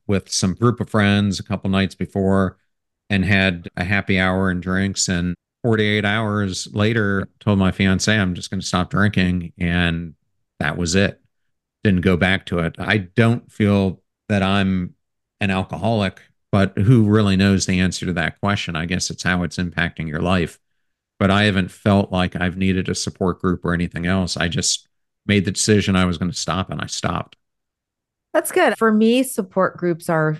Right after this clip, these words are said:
Speaker 2: the easier way because I like support and I like feeling not alone. And I like feeling like there's just other people who understand. It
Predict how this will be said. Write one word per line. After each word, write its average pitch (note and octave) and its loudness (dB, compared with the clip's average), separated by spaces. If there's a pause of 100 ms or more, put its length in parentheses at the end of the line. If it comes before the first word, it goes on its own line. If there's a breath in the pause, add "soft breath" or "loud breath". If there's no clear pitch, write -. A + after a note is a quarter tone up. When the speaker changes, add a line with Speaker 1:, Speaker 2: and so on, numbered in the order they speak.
Speaker 2:
the D3 0
easier F3 -2 (160)
way D#3+ -2 (100)
because D#3+ -2
I E3+ 0
like D#3+ -2 (260)
support C#3 -2
and D3+ 0
I D3 2
like D3+ 0
feeling D3 -2
not C3+ -2
alone. B2 -2
And D3 -2
I C#3 0
like D3+ -2
feeling C#3+ -2
like C3+ -4
there's C#3 -4
just - -10
other C3+ 0
people C#3+ -2
who C#3+ 2
understand. C#3+ 0
It - -8